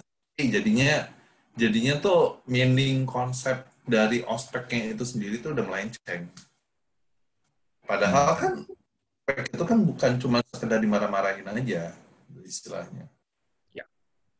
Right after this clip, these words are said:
Speaker 1: And somehow menurut gua itu bagus kok sebetulnya. Sebetulnya ya.
Speaker 2: Hmm.
Speaker 1: Kan ya gitu. Masalah dari pelaksanaannya aja itu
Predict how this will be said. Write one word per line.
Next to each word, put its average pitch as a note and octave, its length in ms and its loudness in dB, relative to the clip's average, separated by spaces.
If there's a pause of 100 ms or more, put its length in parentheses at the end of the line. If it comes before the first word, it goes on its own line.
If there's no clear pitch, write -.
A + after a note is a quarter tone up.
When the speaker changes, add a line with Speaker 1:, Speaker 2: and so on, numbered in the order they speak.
(760)
Speaker 1:
And D#3 160 4
somehow G#3 880 2
menurut C3+ 400 -2
gua F3+ 320 2
itu E3+ 220 -6
bagus C3+ 500 0
kok - 300 -2
sebetulnya. B2+ 640 -2 (640)
Sebetulnya A#2 680 2
ya. F#2+ 320 4 (480)
Speaker 2:
Hmm. D#2+ 320 -8 (800)
Speaker 1:
Kan - 80 2
ya G2+ 200 2
gitu. F#2 520 -4 (160)
Masalah G#2 520 2
dari F#2+ 200 -4
pelaksanaannya G2 880 -2
aja C3 120 2
itu A#2+ 200 0